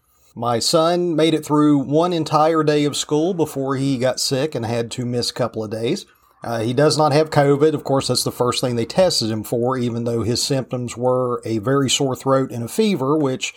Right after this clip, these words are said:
I feel like most people would automatically assume was strep throat, but they tested him for covid anyway. That came back negative. Uh, but he did come down with strep throat somehow. When I picked him up from school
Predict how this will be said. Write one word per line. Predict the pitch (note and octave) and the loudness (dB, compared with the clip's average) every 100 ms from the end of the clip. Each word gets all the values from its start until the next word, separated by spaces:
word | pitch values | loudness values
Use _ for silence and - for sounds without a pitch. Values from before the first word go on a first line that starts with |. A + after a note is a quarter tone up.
| _ | _
I | C3+ | -4
feel | C3 F3+ | 2 4
like | D#3+ C#3+ | 4 4
most | C#3+ E3 F3 | 4 4 4
people | D#3+ D#3 D3+ | 2 2 4
would | D3 | 4
automatically | C3+ C3+ C3+ C3+ C3+ C3 | 4 2 2 0 -2 -2
assume | B2 - C#3 B2+ | -2 0 0 0
was | B2+ | -2
strep | - C#3 B2+ | 0 0 -2
throat, | - B2+ B2+ D#3 | -2 2 4 2
but | C#3 A#2+ | -2 -2
they | A#2+ | -2
tested | A2+ C3 - A#2+ | 2 2 0 -2
him | A#2+ | -4
for | - | -4
covid | A#2 C#3+ D3 C3 A#2 | -2 2 2 2 -2
anyway. | C#3+ D3 A#2 A#2 A2+ C#3 | 2 2 2 0 0 0
That | A#2 - | 0 0
came | C#3 D3 | 0 2
back | D3 D#3 | 2 2
negative. | C3 B2+ A2 A#2+ F3 - _ _ _ _ _ | -2 -2 -4 -4 -6 -12 _ _ _ _ _
Uh, | - A2 | -4 -2
but | G#2+ A#2 | -2 -4
he | B2 | -4
did | A2 C#3 C#3 C3+ - | 0 0 0 -4 0
come | D3+ | 2
down | D3 D3 | 4 2
with | C#3 | 2
strep | - - C#3+ D3 | 0 2 2 2
throat | D3 C#3+ C#3+ | 2 2 2
somehow. | - D3+ C#3+ C3 C3+ C#3 D3 - - | 0 0 2 0 2 2 0 -6 -8
When | B2+ | -2
I | B2+ | -2
picked | B2 D3+ D3+ | 0 -2 0
him | D3 | 2
up | D3 D3 | 2 0
from | C#3 B2 | -2 -4
school | - D3+ D3+ D3+ D3 - | -2 0 2 2 0 -4